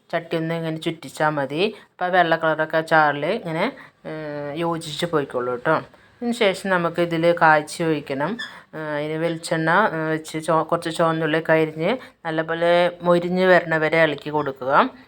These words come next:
അപ്പോൾ ഈ ച-, ഇതിൽ കുറച്ച് എരിവ് കുറവുണ്ട്. അപ്പോൾ നമ്മൾ മുളക് പൊടി ഇട്ടു. ഇതിങ്ങനെ വെറുതെ ഇടാൻ പാടില്ല, വെള്ളത്തിൽ ചാലിച്ചിട്ട് വേണം ഇടാനായിട്ട്.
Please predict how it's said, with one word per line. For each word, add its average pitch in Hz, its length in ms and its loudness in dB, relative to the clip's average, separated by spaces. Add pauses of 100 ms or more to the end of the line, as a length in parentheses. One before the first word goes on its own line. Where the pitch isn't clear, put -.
(180)
അപ്പോൾ - 120 -6
ഈ 226 120 -2
ച-, 220 140 -2
ഇതിൽ 180 380 4
കുറച്ച് 196 340 2
എരിവ് 180 220 4
കുറവുണ്ട്. 156 420 2
അപ്പോൾ - 260 -8
നമ്മൾ 185 200 2
മുളക് 190 260 4
പൊടി 180 280 2
ഇട്ടു. 196 400 0 (340)
ഇതിങ്ങനെ 254 240 2
വെറുതെ 214 320 6
ഇടാൻ 240 260 8
പാടില്ല, 170 460 6
വെള്ളത്തിൽ 170 480 2
ചാലിച്ചിട്ട് 160 600 4
വേണം 165 220 2
ഇടാനായിട്ട്. 143 600 2